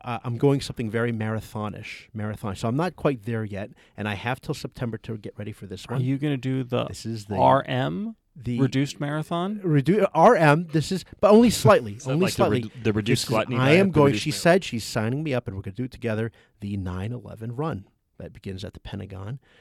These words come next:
Speaker 1: And it's
Speaker 2: Runs up to New York City,
Speaker 1: It's
Speaker 2: Ground Zero.
Speaker 1: slightly less than a marathon. It's five K. I don't know how many miles. It's like twenty miles. I think it's like twenty miles, five K.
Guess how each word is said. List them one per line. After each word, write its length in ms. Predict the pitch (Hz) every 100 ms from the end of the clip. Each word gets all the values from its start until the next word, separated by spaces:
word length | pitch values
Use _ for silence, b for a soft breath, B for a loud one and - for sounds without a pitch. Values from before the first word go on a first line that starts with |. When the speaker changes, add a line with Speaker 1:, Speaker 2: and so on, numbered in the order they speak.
| b b
Speaker 1:
And 360 | 107 107 110
it's 140 | 123 113
Speaker 2:
Runs 160 | 101
up 100 | 107
to 100 | - 107
New 60 |
York 160 | 95 92
City, 300 | 110 104 120 _
Speaker 1:
It's 140 | 127 110
Speaker 2:
Ground 180 | 98
Zero. 140 | 92 101
Speaker 1:
slightly 260 | 151 165 180
less 300 | 156 147 -
than 360 | 139 135 139 -
a 160 | 123
marathon. 640 | 117 107 101 - 98 104 127 _ _ _
It's 480 | 104 - - - -
five 440 | - 131 117 -
K. 340 | - 120 101 107
I 100 | 147
don't 120 | 180
know 160 | 156 135
how 160 | 104
many 200 | 139 123
miles. 320 | 117 113 117 147
It's 180 | 147
like 180 | 165 -
twenty 260 | - 160 127
miles. 380 | 117 101 82 113
I 40 |
think 160 | - 113
it's 100 | -
like 100 | 104
twenty 220 | 117 110
miles, 340 | 117 107 113
five 280 | - 107 104
K. 260 | - 110